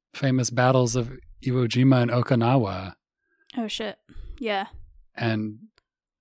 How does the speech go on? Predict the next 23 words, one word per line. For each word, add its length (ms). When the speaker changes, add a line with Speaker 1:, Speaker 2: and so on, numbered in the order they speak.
Speaker 1:
uh, 420
a 100
Japanese 840
foreign 420
minister 440
surrendered 520
on 140
this 160
ship. 240
Speaker 2:
Damn. 400
Speaker 1:
Um, 400
Speaker 2:
And 240
Cher 240
was 140
on 160
it. 140
What 260
an 240
exciting 600
ship. 420
Speaker 1:
Yeah. 460
So 180
then 540